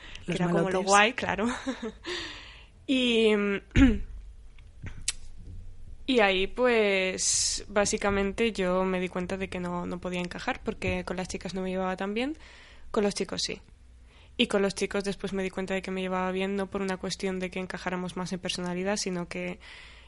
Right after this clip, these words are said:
Speaker 1: yo llegaba a sentirme más cómoda, porque sabía que no tenían forma de, de envidiar algo mío, que era un poco la costumbre que yo tenía desde mi pueblo y del colegio incluso a veces.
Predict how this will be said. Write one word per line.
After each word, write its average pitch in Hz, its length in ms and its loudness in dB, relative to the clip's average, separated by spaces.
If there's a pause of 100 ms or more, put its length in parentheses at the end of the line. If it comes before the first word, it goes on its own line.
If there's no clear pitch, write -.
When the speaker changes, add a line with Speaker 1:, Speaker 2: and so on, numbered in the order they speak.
Speaker 1:
yo 214 140 8
llegaba 185 340 4
a 185 40 0
sentirme 185 360 -2
más 185 180 -2
cómoda, 240 380 2 (160)
porque - 220 -4
sabía 180 280 -2
que 185 100 -6
no 180 120 -4
tenían 185 280 -4
forma 185 380 0
de, 175 300 -2
de 175 140 -4
envidiar 180 440 0
algo 180 200 0
mío, 214 280 4 (500)
que 185 100 -2
era 170 160 2
un 175 140 0
poco 180 280 0
la 175 180 2
costumbre 185 420 -2
que 180 100 -2
yo 180 100 0
tenía 180 280 0
desde 180 200 -2
mi 175 120 -2
pueblo 180 520 0
y 175 240 -2
del 180 240 -4
colegio 175 380 -2
incluso 175 340 -6
a 180 60 -2
veces. 202 380 -4